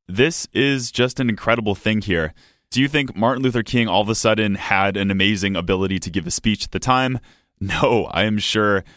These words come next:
that this is something that he had to develop and practice over time and use. And let's be real, he was confident in his ability to give a speech.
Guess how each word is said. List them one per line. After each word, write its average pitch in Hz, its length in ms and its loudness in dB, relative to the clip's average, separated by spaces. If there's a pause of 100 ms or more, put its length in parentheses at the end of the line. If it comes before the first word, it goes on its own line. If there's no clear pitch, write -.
(160)
that 90 200 2
this 92 180 -2
is 92 80 -4
something 92 380 -2
that 87 200 2
he 95 240 -4
had 90 160 0
to 87 60 -10
develop 90 540 0
and 82 140 -10
practice 90 480 -2
over 82 240 -4
time 85 400 -2
and 85 160 -4
use. 82 520 -2 (500)
And 151 320 2
let's 135 260 0
be 135 160 0
real, 120 520 0 (160)
he 143 260 -2
was 127 240 2
confident 123 640 0
in 95 120 0
his 95 160 0
ability 98 580 0
to - 320 -4
give 87 220 -2
a 92 40 -4
speech. - 560 -4